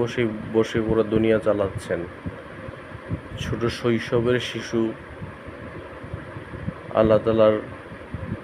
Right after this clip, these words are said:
কৈশোর দেন, কৈশোরের পর আল্লাহ তাআলা যৌবন দেন। যৌবনে আস্তে আস্তে আপনার কর্মের মাধ্যমে, পিতামাতার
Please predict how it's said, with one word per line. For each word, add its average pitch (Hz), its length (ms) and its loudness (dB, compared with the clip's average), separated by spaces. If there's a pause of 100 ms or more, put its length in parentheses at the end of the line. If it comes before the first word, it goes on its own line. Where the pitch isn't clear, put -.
(220)
কৈশোর 113 440 2 (600)
দেন, 98 200 8 (2250)
কৈশোরের 123 640 4
পর 113 140 6 (160)
আল্লাহ 113 260 6
তাআলা 110 260 6 (760)
যৌবন 107 340 6 (120)
দেন। - 140 2 (3000)
যৌবনে 120 460 6 (120)
আস্তে - 320 0
আস্তে - 320 0 (920)
আপনার 110 240 6 (120)
কর্মের 117 440 8
মাধ্যমে, 104 500 4 (560)
পিতামাতার 110 560 6